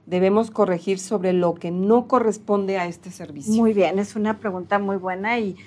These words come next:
Speaker 2: finalmente es importante que las personas, tanto los docentes y los padres de familia, tengan muy bien entendido.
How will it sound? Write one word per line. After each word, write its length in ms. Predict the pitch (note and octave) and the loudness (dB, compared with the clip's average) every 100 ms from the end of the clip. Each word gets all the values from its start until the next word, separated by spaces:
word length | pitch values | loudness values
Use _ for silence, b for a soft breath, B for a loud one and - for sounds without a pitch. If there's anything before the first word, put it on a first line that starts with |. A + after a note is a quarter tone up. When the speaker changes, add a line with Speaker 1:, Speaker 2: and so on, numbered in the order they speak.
| B B B _ | B B B _
Speaker 2:
finalmente 640 | C4 A#3 A#3 A#3+ C4 C4 C#4+ | 2 4 6 6 4 4 2
es 140 | C#4 | 2
importante 840 | D4 C#4 A#3+ - A3 G#3+ G#3 B3 | 2 6 4 4 2 2 2 2
que 300 | A#3+ A3+ F#3 | 2 2 4
las 340 | F3+ G3 F#3+ F#3+ | 2 2 2 0
personas, 800 | - A3 - B3 A#3+ B3 C#4 C#4 | 2 2 2 0 2 4 2 2
tanto 540 | A3 F#3+ F3+ F#3 F3 | 0 0 2 4 6
los 300 | F3 F3 E3+ | 6 2 2
docentes 840 | F3 F3 - G3 A#3+ B3+ C#4 C#4+ C4+ | -2 -2 -2 0 0 2 2 2 0
y 60 | |
los 180 | F3+ F3+ | -2 -2
padres 380 | - G3 G#3+ C4+ | 2 4 6 4
de 100 | C4+ | 2
familia, 680 | B3+ F#3 F#3+ F#3+ G#3+ A#3+ B3 | 0 0 0 2 2 2 0
tengan 400 | G3+ F#3+ G3 G#3+ | -4 -2 -2 0
muy 320 | G#3 G3+ G3+ | 0 0 0
bien 240 | G3 F3+ F3+ | 0 -2 -4
entendido. 640 | F3+ F3+ E3+ D#3+ D#3 | -6 -6 -4 -4 -6